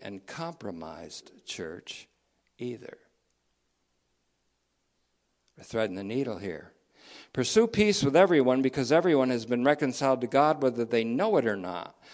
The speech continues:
But pursue sanctification too, because without it, they won't see in you anything like the Lord that you're telling them about. What a balanced verse that is in Hebrews twelve fourteen. And how does it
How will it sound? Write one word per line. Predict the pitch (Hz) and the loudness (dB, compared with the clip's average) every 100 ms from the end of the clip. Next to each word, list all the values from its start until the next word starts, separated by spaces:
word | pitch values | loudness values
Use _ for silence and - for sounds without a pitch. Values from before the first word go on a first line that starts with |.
| - - | -20 -2
But | 131 - | -2 2
pursue | 147 - 196 | 0 4 4
sanctification | 180 180 170 143 127 - 202 202 156 131 | 4 2 0 -4 -8 2 4 4 -2 -2
too, | - 208 | 4 4
because | 151 139 147 120 | 4 0 -2 0
without | 131 151 156 | 4 4 6
it, | 185 202 - | 4 2 2
they | 135 | 2
won't | 147 147 | 2 0
see | - 170 156 | -2 0 0
in | 151 156 135 | 0 0 2
you | 151 180 151 | 6 6 4
anything | 143 160 143 156 139 | 0 0 -2 -2 2
like | 147 226 262 | 4 4 2
the | - | -2
Lord | 135 120 123 156 | 0 2 4 2
that | 175 170 | 0 -2
you're | 185 | -2
telling | - 180 202 147 | -2 -2 0 0
them | 123 113 | -2 -4
about. | 101 104 90 - - _ _ _ _ _ _ _ | -6 -6 -6 -10 -18 _ _ _ _ _ _ _
What | 269 | -2
a | 262 | -2
balanced | 131 165 165 151 - - | 0 -2 0 -4 -6 -6
verse | 131 120 - | -4 -4 -4
that | 104 87 | -6 -6
is | 80 85 87 | -8 -12 -12
in | |
Hebrews | 85 98 90 90 85 - - - _ | -14 -14 -12 -14 -14 -20 -20 -20 _
twelve | - 110 | -6 -6
fourteen. | - 127 - 135 | -4 -8 -6 -6
And | 120 120 | -6 0
how | 185 | 0
does | 226 190 | 0 -2
it | 233 233 | -4 -6